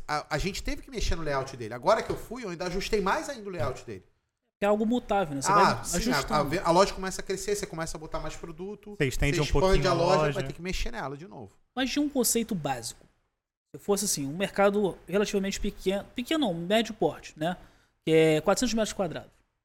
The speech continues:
Speaker 2: Como que eu distribuiria os meus principais setores de, de maior giro? Eu coloco, tipo, açougue na frente, hortifruti.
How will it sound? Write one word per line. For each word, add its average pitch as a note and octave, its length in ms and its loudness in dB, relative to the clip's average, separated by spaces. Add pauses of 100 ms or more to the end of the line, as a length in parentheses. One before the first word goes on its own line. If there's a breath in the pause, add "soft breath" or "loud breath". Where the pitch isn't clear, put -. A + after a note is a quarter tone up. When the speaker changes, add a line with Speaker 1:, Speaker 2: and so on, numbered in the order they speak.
(600)
Speaker 2:
Como E4 220 2
que - 120 -2
eu C4+ 40 4
distribuiria G#3 720 4
os G3 80 -2
meus F#3 160 2
principais G#3 380 0
setores F3+ 360 0
de, E3 140 -6
de D3+ 220 -14
maior D3+ 240 -2
giro? D3 560 -2
Eu C3+ 60 -6
coloco, D3+ 340 -4
tipo, - 160 -6
açougue D3 240 -4
na C#3+ 100 -6
frente, E3+ 380 -6
hortifruti. F3+ 840 -6